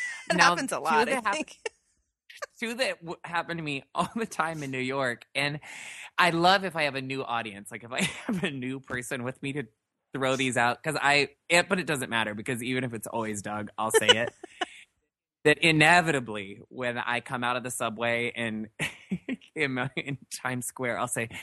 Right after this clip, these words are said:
Speaker 2: "Man, this place is lit up like Times Square." <laughs> Always. I say it every time.
Speaker 1: <laughs> Which is gonna be awesome
Speaker 2: And
Speaker 1: when you're an old man, right?
Speaker 2: And then in-, and then inevitably there's the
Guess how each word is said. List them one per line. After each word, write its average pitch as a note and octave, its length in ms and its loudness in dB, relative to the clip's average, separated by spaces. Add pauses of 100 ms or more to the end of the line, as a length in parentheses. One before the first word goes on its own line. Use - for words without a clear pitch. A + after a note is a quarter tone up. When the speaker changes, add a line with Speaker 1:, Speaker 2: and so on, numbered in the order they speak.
(100)
Speaker 2:
"Man, G3 160 6
this E3+ 160 4
place F#3 260 2
is B2+ 80 -4
lit C#3 160 4
up C#3+ 140 2
like B2 180 -4
Times D3 400 -4
Square." D3+ 520 2 (680)
<laughs> - 680 -10
Always. F#3 540 4 (480)
I B3 60 0
say A3 160 6
it F#3 120 0
every G#3 340 6
time. A3+ 460 6 (800)
Speaker 1:
<laughs> - 960 -10
Which G#4+ 160 0
is F#4+ 100 -4
gonna F#4+ 180 0
be F4 140 4
awesome B3+ 280 10
Speaker 2:
And - 40 2
Speaker 1:
when A#3+ 100 0
you're G#3+ 140 0
an G3+ 60 0
old F3 320 0
man, D3 360 -6 (240)
right? E3+ 320 -2 (160)
Speaker 2:
And F#3 160 4
then F#3+ 140 4
in-, E3 220 4 (120)
and E3+ 140 4
then D#3+ 300 0
inevitably D3 840 2
there's C3 380 0
the C3 340 2